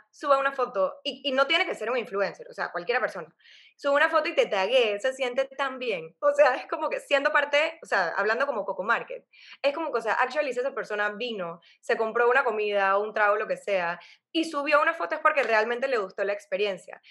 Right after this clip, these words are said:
Entonces, es como que una afirmación de que estás haciendo las cosas bien, y eso es lo máximo,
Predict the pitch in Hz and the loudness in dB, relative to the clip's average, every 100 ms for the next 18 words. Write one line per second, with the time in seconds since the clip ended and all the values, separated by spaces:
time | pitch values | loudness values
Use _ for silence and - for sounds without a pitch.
0 | - - 240 269 302 320 311 339 285 240 | -12 -4 0 2 2 -2 -2 0 0 0
1 | 214 - 240 247 262 254 220 196 - 262 | 0 0 0 2 4 2 0 -6 0 0
2 | 269 240 214 208 220 214 226 240 190 180 | 2 0 -2 -2 -4 -6 -6 -6 -6 -10
3 | 196 190 185 165 196 190 208 196 202 - | -10 -8 -6 -6 -4 -4 -2 -4 -6 -8
4 | - 202 208 196 202 220 | -8 -2 -2 -2 -4 -6